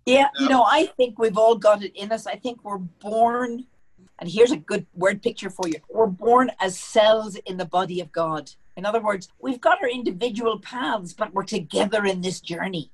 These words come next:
Speaker 2: Mm-hmm.
Speaker 1: And that's what's, I suppose, what really motivates me. It's now beyond Belize, because Belize is now a shining example for other countries
Speaker 2: Right.
Speaker 1: to be able to share this understanding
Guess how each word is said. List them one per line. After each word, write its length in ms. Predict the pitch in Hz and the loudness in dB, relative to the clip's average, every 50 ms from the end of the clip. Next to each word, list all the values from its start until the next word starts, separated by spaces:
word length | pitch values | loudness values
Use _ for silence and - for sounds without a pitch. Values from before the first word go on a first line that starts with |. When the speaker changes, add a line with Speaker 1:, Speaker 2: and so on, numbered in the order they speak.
| - - | -18 -12
Speaker 2:
Mm-hmm. 280 | - 131 127 120 139 143 135 _ _ _ _ _ _ _ _ _ _ | -10 -8 -6 -6 -6 -8 -8 _ _ _ _ _ _ _ _ _ _
Speaker 1:
And 240 | - 208 180 180 202 | -12 -10 -8 -4 -2
that's 340 | 233 247 262 254 - - - | -2 -2 -2 -4 -6 -12 -8
what's, 460 | 208 202 202 196 - - - - - _ _ _ _ _ _ _ - | -4 -2 -2 -2 -4 -8 -16 -20 -20 _ _ _ _ _ _ _ -14
I 100 | - - | -12 -12
suppose, 580 | - - - - - - 269 277 269 254 214 - | -12 -12 -14 -14 -4 0 2 4 4 2 0 2
what 220 | - 208 202 202 - - | 4 4 4 4 2 2
really 280 | 202 226 226 220 226 | 4 4 4 4 2
motivates 600 | 202 190 196 214 254 254 247 202 226 196 - - | 0 2 4 4 4 4 4 4 4 4 2 0
me. 140 | 202 190 190 | -2 -2 -2
It's 160 | - 202 - - | -2 -8 -8 0
now 240 | 214 240 294 403 | 2 4 4 4
beyond 480 | 453 269 220 196 190 202 226 254 262 196 | 2 0 0 0 2 2 2 2 0 -2
Belize, 500 | 180 185 180 190 233 285 339 330 285 - | -6 -6 -6 -6 -6 -4 -2 -2 -4 -4
because 360 | - 233 226 - 226 220 180 | -4 -6 -2 -2 -2 -2 -2
Belize 640 | - _ 214 214 214 214 240 277 302 339 359 349 240 | -8 _ -14 -14 -12 -10 -8 -8 -6 -6 -6 -4 -4
is 180 | 226 220 196 196 | -4 -4 -6 -8
now 180 | 202 208 208 202 | -8 -6 -6 -6
a 60 | 220 | -8
shining 420 | 220 - 240 214 220 226 226 214 | -8 -6 -6 -6 -6 -6 -8 -10
example 520 | 202 196 180 175 202 226 254 320 254 226 214 | -10 -10 -8 -6 -2 -2 -2 -2 -4 -6 -4
for 160 | - 196 196 - | -4 -4 -2 -2
other 180 | - - - - - | -4 -4 -6 -8 -6
countries 580 | - 370 247 254 247 - 156 - - - - - - | -6 -6 -6 -6 -6 -8 -10 -10 -10 -16 -20 -16 -8
Speaker 2:
Right. 260 | 113 113 110 - - _ _ _ | -6 -4 -4 -4 -8 _ _ _
Speaker 1:
to 100 | - - | -12 -12
be 80 | 180 - - 226 | -12 -6 -2 -2
able 140 | 226 226 226 | -2 -2 -2
to 140 | 220 220 208 | -6 -6 -6
share 440 | 196 - - 240 220 226 226 220 220 | -6 -2 2 4 6 8 8 6 6
this 420 | 180 180 208 220 220 - - - _ _ - | 2 -4 -8 -8 -8 -10 -14 -18 _ _ -2
understanding 920 | 202 202 202 190 202 196 - - - 202 190 196 190 175 175 170 160 151 | -2 -2 -2 -2 -6 -6 -8 -6 -4 -2 -2 -2 -2 -4 -4 -6 -6 -8